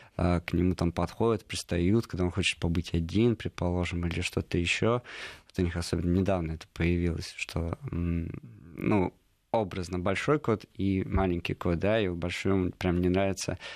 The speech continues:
а, общество другого кота, да, и он начинает так вот немножко недовольно поурчать и так далее. Вот, у них это очень часто бывает. То есть, э, он больше такой,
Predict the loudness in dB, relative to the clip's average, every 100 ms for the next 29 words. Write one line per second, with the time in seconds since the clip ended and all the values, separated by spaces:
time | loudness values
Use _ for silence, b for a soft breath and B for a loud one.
0 | B B -4 -2 -2 -2 -4 -6 -4 -2
1 | 0 0 -2 -6 -4 -2 0 0 0 0
2 | -2 -2 -2 0 0 -4 -6 -6 0 0
3 | 0 -2 -4 0 2 2 0 0 -2 -2
4 | -2 0 0 -2 -8 -10 -4 -2 -2 -4
5 | B B B 2 2 2 2 2 0 0
6 | 0 0 0 0 -2 -4 -2 -2 -2 -4
7 | -8 -2 -2 -4 -4 0 0 0 2 2
8 | 2 0 0 -2 0 2